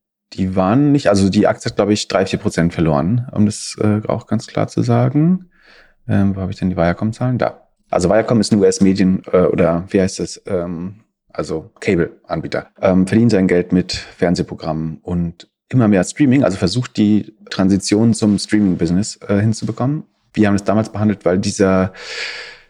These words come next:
legendäre Wal Stephen Wang, wie ist der Stephen?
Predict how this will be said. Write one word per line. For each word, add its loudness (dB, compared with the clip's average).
legendäre 4
Wal 4
Stephen 2
Wang, 0
wie -20
ist -18
der -6
Stephen? 0